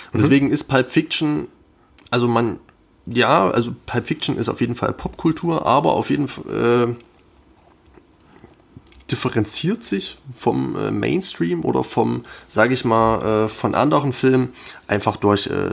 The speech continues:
Speaker 1: seine Machart. Und das ist einfach, äh, Quentin Tarantinos Handschrift, ähm, die jeden Film, äh, in einer gewissen Art und Weise einmalig wirken lassen, aber dann trotzdem auch wieder ein einheitliches Narrativ in seinen Filmen erkennen lassen. Und da,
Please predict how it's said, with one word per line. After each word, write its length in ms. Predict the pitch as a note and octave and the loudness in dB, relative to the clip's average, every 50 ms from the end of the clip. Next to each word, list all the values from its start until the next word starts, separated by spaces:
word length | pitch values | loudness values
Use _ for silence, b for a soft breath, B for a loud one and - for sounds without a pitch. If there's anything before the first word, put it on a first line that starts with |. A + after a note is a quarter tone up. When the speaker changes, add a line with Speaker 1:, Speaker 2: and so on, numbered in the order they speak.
| A2 A2 | -6 -8
Speaker 1:
seine 280 | G#2+ - - G2+ G#2 G#2 | -4 0 2 2 2 2
Machart. 360 | G2 G#2 A2 A#2+ G#2+ G2+ G2+ | 0 0 0 2 2 2 2
Und 100 | G#2 G2 | 2 0
das 120 | G2+ G#2 - | 0 0 0
ist 160 | B2 - - | 0 0 0
einfach, 360 | - G2+ A2 - A2+ G2+ - - | 0 -2 0 -2 -2 -4 -2 -2
äh, 140 | G2 G#2 G#2 | -4 -4 -4
Quentin 340 | - - G#2+ G#2+ A2+ A2 | -2 0 0 0 0 -2
Tarantinos 560 | G2 - A2 G2+ G#2 - A#2 G#2 G#2+ G#2+ - - | -4 -2 -2 -2 0 0 0 0 0 -2 -2 -4
Handschrift, 440 | - - - - A#2 A#2 A#2 - B B B B B B B B - | -6 -6 -4 -2 -2 -2 -4 -6 B B B B B B B B 0
ähm, 420 | A#2 A2 A2 G#2+ G#2+ G#2 G#2+ G#2+ G#2 | 2 4 4 4 4 4 2 0 0
die 120 | - A#2+ | -2 -6
jeden 300 | A2 G#2 A#2+ C#3 D3 C#3+ | -2 2 2 2 2 2
Film, 500 | - - B2+ B2 B2 A#2+ B2 A#2+ A#2 - - - - - _ - - - | 2 4 6 6 6 6 4 0 -2 -4 -8 -14 -20 -20 _ -20 -10 -6
äh, 480 | - A#2 A2+ A2+ A2+ A2 A2 A2 G#2+ G#2+ G#2 G#2+ - _ b b b b - | -2 -2 0 0 0 0 2 2 0 0 -2 -4 -10 _ b b b b -6
in 100 | - G#2 | -2 0
einer 60 | G2+ | 2
gewissen 340 | G2 A2+ G2+ A2 - - - | 2 4 4 4 4 4 2
Art 160 | F2 A2 G#2+ | 2 2 2
und 100 | A2 G#2+ | 2 2
Weise 340 | F#2+ G2 G#2+ A2+ G#2+ A2 - | 2 2 2 2 0 0 0
einmalig 580 | - G#2 G#2+ G#2+ G2+ F#2+ F#2 A#2+ D3 D#3+ B2+ B2 | 0 0 0 2 2 2 2 2 2 0 0 0
wirken 240 | B2 C3+ C#3 - C3 | -2 -2 -2 -2 -4
lassen, 340 | B2 - - - - - | -4 -4 -4 -6 -6 -2
aber 220 | - G#2+ A#2 A#2+ A#2 | 0 2 2 2 2
dann 260 | A2 A2+ A#2+ B2+ A#2 B B B B B - | 2 2 0 0 -2 B B B B B -4
trotzdem 400 | - - C3+ C3+ - - C3 A#2+ | 0 0 2 4 4 4 4 4
auch 160 | A#2+ A#2+ A#2+ | 2 2 2
wieder 180 | C#3 C#3+ C#3+ C3 | 2 2 4 2
ein 100 | B2 - | 2 2
einheitliches 840 | - G#2+ B2 C3 C#3 C3+ B2+ B2+ B2 C3 B2+ B2 B2 A#2 - C3+ A#2 | 2 0 0 2 2 2 2 2 2 0 0 -2 -2 -6 -8 -6 -2
Narrativ 500 | A#2 A#2 A2+ A2+ G#2 G#2 - E3 F#3 - | 0 0 0 0 -2 -4 -4 -6 -4 -2
in 120 | D3+ C#3 | -2 -2
seinen 160 | C3 C3+ C#3 C3+ | -2 -2 -4 -4
Filmen 260 | - - C#3+ C#3+ C3+ | -2 -2 -2 -2 -2
erkennen 260 | B2+ - - C3+ C3+ | -4 -4 -4 -2 0
lassen. 200 | C3 C3 C3 - | 0 0 0 -2
Und 100 | A#2 G#2 G2+ | -2 2 2
da, 260 | G2+ A2 A#2 A#2 B | 4 4 4 2 B